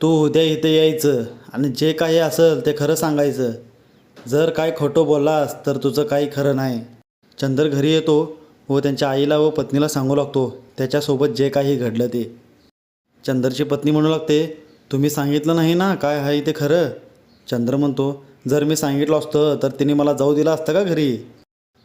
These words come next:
चंद्र पुढे बोलतो, "आपल्याला यमुनाला आपल्या घरी घेऊन यावं लागल, कारण ते आता पोलीस साहेब विचारपूस करत आहेत आपली आणि कोणीतरी चाड्या केल्या आहेत असं वाटतंय मला." तसे बोलून ते यमुनाला आणण्यासाठी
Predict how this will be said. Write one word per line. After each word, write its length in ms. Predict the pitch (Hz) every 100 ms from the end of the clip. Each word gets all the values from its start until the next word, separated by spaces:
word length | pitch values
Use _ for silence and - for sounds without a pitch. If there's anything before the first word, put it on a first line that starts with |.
| _ -
चंद्र 240 | 135 143
पुढे 220 | - 143
बोलतो, 560 | 151 160 139 151 160 - - - _ -
"आपल्याला 360 | 123 139 143 147
यमुनाला 460 | 135 139 143 139
आपल्या 320 | 151 147 135
घरी 240 | 135 127 139
घेऊन 220 | 127 139
यावं 280 | 143 139 143
लागल, 360 | 143 139 131 113 - - _ _ _ -
कारण 260 | 139 139 135
ते 100 | 147
आता 200 | 151 151
पोलीस 340 | 151 139 135
साहेब 360 | 143 131 151 131
विचारपूस 500 | 131 151 147 147 147
करत 280 | 147 143
आहेत 240 | 143 147 147
आपली 320 | - 131 113 113 - _ _ _ -
आणि 140 | 123
कोणीतरी 520 | 127 139 147 147 147
चाड्या 300 | 151 147 135
केल्या 260 | 147 147 151
आहेत 160 | 156 151
असं 240 | 123 151
वाटतंय 360 | 151 143 156 151
मला." 300 | 139 123 117 - - _ _ _ _ _ _ _ _ -
तसे 200 | 139 156
बोलून 380 | 151 156 151 156 151 - _ 143
ते 100 | 147
यमुनाला 400 | 139 139 151 160
आणण्यासाठी 680 | 135 139 143 156 156 147